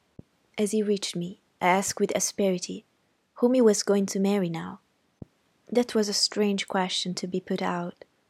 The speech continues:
by his darling Jane. Indeed, I consider it a very natural and necessary one. He had talked of his future wife dying with him. What did he mean by such a pagan i-, idea?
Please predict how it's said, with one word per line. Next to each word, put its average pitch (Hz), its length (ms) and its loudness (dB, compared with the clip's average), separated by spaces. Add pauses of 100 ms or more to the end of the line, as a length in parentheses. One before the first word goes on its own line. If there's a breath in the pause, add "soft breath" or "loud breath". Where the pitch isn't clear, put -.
(140)
by 190 180 0
his - 280 -4
darling 185 400 0
Jane. 185 360 -6 (1080)
Indeed, 196 440 0 (240)
I 214 100 -4
consider 240 480 2
it 226 220 0
a 214 100 -2
very 247 240 6
natural 185 520 0
and 180 120 -2
necessary 180 540 -2
one. 180 300 -8 (680)
He - 120 0
had 233 100 6
talked 226 360 6
of - 100 -4
his 185 160 -4
future 208 280 0
wife 185 400 0
dying 180 380 0
with 180 180 -8
him. 185 240 -8 (640)
What 240 140 4
did 269 120 4
he 262 100 4
mean 220 280 4
by 180 120 -2
such - 260 -8
a 190 60 -12
pagan 180 320 -2
i-, 180 160 -4 (120)
idea? 185 440 -4